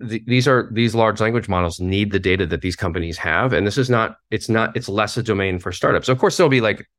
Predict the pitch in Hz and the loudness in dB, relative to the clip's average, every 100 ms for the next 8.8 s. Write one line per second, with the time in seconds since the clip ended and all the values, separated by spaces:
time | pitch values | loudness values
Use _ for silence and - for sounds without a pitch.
0 | - 104 95 87 87 - 87 85 78 80 | -10 -2 0 0 -4 -4 0 2 0 -2
1 | 92 95 78 - - _ _ _ _ _ | 2 2 0 -4 -14 _ _ _ _ _
2 | 110 82 - 110 95 92 90 78 _ _ | -4 -4 2 2 4 2 0 -2 _ _
3 | 92 90 90 90 90 87 82 85 82 139 | -2 2 2 0 -2 0 -4 -4 -2 0
4 | 156 92 87 90 147 143 160 127 - 123 | 2 2 2 2 2 2 0 0 -2 -2
5 | 156 92 - - - - 87 - - - | -2 -2 -6 -12 -18 -6 -4 -4 -6 -4
6 | 101 127 139 160 - - 156 123 123 98 | 2 4 4 2 -2 2 2 2 0 2
7 | 95 101 90 87 85 80 78 - 120 117 | 2 2 0 -4 -6 -6 -6 0 0 0
8 | 90 82 82 - _ - 98 - | 0 0 -2 -12 _ 2 2 0